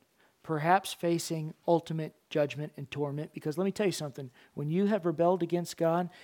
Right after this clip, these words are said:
it can be very hard to know in your own mind whether you truly are a child of God to begin with. And Jonah is not certain at the start of this. And he cries out because the real terror is not simply drowning in the ocean.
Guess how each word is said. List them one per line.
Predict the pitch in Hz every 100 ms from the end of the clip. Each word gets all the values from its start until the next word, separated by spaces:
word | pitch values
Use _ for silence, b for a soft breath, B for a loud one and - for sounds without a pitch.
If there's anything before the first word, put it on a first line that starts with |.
| B
it | 170
can | 196 160
be | 147
very | 165 170
hard | 156 165 170
to | 156
know | 165 175 175 b b -
in | 175
your | 185
own | 208 226
mind | 143 120 120 -
whether | 165 170
you | 170 175
truly | - 190 185 180
are | 180 185
a |
child | 175 185 185 185
of | 160
God | 190 190
to | 190
begin | 190 180 214
with. | 165 139 - _ b b b b
And | 143 135
Jonah | 170 226 180 165 156 b b
is | - 147
not | 165 214
certain | - 226 - 160 -
at | 151
the | 143
start | - 156 147
of |
this. | 143 127 - - b
And | 143
he | 165
cries | 185 220 220 208 208
out | 240 -
because | 170 180 165 143
the | 156
real | 180 226
terror | 220 214 226 226
is | - 196
not | 202 220 -
simply | 220 208 220
drowning | 165 196 214 220
in | 220
the | 208
ocean. | 214 220 - 143